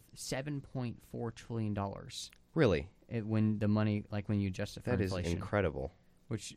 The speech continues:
Speaker 1: just shows some serious dominance company-wise across the world.
Speaker 2: Huh. That's interesting to think about. I never thought about that. But yes,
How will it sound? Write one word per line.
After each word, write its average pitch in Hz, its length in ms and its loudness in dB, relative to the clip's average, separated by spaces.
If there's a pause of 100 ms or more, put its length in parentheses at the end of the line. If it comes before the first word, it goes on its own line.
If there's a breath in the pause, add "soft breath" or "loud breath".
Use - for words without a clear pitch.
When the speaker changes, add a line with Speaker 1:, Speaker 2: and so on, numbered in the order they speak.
Speaker 1:
just 123 200 -4
shows 143 220 4
some 104 180 0
serious 139 340 0
dominance 104 600 0
company-wise 90 920 -4 (480)
across 104 380 0
the 107 100 -4
world. 90 400 -4 (1300)
Speaker 2:
Huh. 113 160 0 (720)
That's 104 180 -6
interesting - 500 -8
to 73 80 -8
think - 220 -14
about. 80 340 -6
I 82 60 -6
never 85 200 -2
thought 98 220 -4
about 85 260 -2
that. 82 180 -4 (760 loud breath)
But 113 100 6
yes, 95 240 8